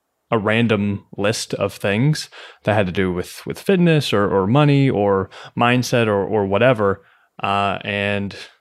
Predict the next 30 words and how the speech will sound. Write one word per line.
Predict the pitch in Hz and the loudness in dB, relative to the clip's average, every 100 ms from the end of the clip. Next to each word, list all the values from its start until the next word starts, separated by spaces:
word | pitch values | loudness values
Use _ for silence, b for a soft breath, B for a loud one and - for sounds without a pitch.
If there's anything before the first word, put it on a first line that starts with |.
| _ | _
I | - 101 | -6 -4
just | 98 107 - | -4 -6 -6
kind | - 123 | -4 -2
of | 104 95 - - _ | -2 -4 -12 -16 _
spitfired | - - 139 - 113 107 107 101 - - | -8 -2 -2 0 0 2 2 -2 -8 -8
randomly | 123 110 110 110 101 98 95 - B B B | -2 0 2 0 -2 -2 -4 -6 B B B
everything | 123 123 120 120 110 107 98 - | 0 2 2 2 0 0 -2 -6
that | 110 110 | -8 -6
came | 113 98 | -6 -4
to | 95 | -2
mind. | 98 101 95 90 | 0 0 0 -2
And | 92 | -4
so | - | -2
I | 101 | -4
came | 90 117 107 | -4 -4 0
up | 101 - - B B B | -2 -2 -12 B B B
with | 107 - | -2 0
this | 98 - | -2 0
list. | 101 92 73 - - - _ - | 0 0 -2 -6 -12 -16 _ -6
And | 113 | -4
so | - 190 117 110 - _ _ _ _ _ _ _ - - | 2 4 4 2 -4 _ _ _ _ _ _ _ -14 -6
I | 135 | 0
figured | 139 123 | 2 2
what | 113 | 0
I | 107 | -2
could | 113 | -2
do | 101 | -6
for | 101 101 | -6 -4
this | 135 - | -4 -2
mini-sode, | 131 120 131 117 117 | -2 0 0 0 0